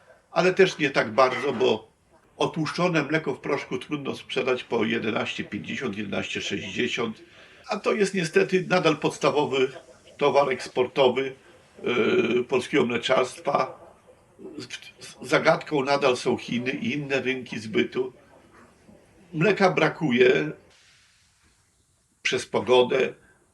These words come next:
Choroba niebieskiego języka zagościła w państwach, starych państwach U E, dotarła do,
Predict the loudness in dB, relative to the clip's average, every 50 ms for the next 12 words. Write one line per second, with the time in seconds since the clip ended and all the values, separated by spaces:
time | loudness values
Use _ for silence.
0 | _ _ _ _ _ -2 0 2 2 4 6 6 6 6 4 0 0 -2 -4 -4
1 | -4 -4 -2 -2 0 0 0 0 0 -2 -6 -4 0 2 2 2 0 -2 -8 -12
2 | -12 -12 -12 -12 -12 -8 -6 -4 -4 -2 -4 -4 -4 -6 -2 0 4 4 4 2
3 | 0 -6 -18 -20 -20 -20 -20 -20 _ -10 -8 -6 -6 -8 -10 0 2 4 4 4
4 | 2 -2 0 2 2 4 4 0 -4 -8 -8 -8 -4 -2 0 0 0 -2 -2 0
5 | 0 0 0 -2 -6 -8 -8 -6 -4 -2 2 2 4 4 2 0 -2 -10 -20 -20
6 | -8 -6 -6 0 2 2 2 4 2 0 2 2 2 2 2 0 -2 -4